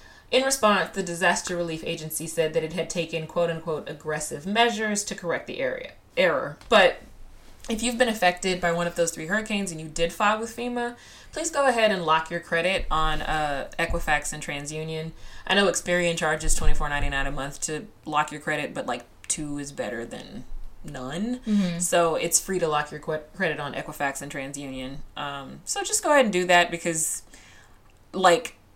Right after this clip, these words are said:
Speaker 1: I'm, I'm sure housing contractors are very good people, but also they're a lot of people.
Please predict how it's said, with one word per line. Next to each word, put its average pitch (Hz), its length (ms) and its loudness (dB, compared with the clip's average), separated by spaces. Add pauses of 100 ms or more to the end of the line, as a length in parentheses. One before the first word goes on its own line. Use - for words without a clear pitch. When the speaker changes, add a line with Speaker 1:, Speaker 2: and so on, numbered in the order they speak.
Speaker 1:
I'm, 170 400 6
I'm 185 140 0
sure 175 240 2
housing 160 300 2
contractors 156 520 -2
are 156 60 -6
very 143 240 -4
good 143 160 -8
people, 170 320 -2
but - 140 0
also 143 260 2
they're 147 180 -4
a 139 60 -4
lot 139 320 2
of 202 140 -2
people. 254 260 2